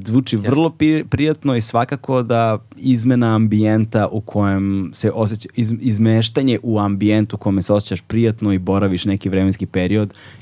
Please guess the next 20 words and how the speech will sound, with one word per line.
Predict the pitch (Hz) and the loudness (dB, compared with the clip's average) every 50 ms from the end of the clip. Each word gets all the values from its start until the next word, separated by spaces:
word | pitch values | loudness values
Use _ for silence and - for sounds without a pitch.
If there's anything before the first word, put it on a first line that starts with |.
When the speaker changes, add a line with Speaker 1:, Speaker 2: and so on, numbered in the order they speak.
| - - | -12 -4
Speaker 1:
izolovano, | 107 107 104 110 131 123 123 123 120 123 123 127 120 117 110 | -2 0 2 2 4 4 4 2 4 2 2 2 2 2 0
Speaker 2:
Da. | 113 - - - | -2 -8 -18 -14
Speaker 1:
svakako | - - 113 110 104 117 110 - | -2 0 0 0 0 0 -2 0
već | 123 117 113 107 - | 0 2 0 0 0
ima | 113 107 104 98 90 - _ _ _ | 2 2 2 0 -2 -14 _ _ _
dobar | - - 110 113 110 101 101 98 | -18 -4 0 2 2 2 2 0
efekat, | 92 92 87 82 - - 90 - | 0 0 -2 -6 -4 -6 -6 -6
Speaker 2:
Jeste. | - - 110 107 113 | -4 0 2 2 2
Speaker 1:
povoljan | 110 110 107 101 95 92 | 2 2 0 0 0 0
efekat | 92 90 - - - - - | -2 -4 -6 -10 -12 -12 -12
po | - 113 | -14 -6
tebe | - 101 92 92 | -4 -2 -2 0
bez | 87 90 95 87 | -2 -2 -4 -2
obzira | 90 87 107 104 107 113 | -2 -4 0 2 2 2
Speaker 2:
Jeste, | 113 87 85 82 | 2 0 -2 -6
Speaker 1:
na | - - | -6 -4
Speaker 2:
pogotovo | - 123 143 143 - 175 160 143 | 0 0 0 0 2 0 0 0
u | |
tom | 117 - 151 143 123 | 0 0 0 0 0
prostoru | - 120 113 120 123 - - - 151 139 139 135 123 | -2 0 0 0 0 -2 -2 0 2 2 4 2 2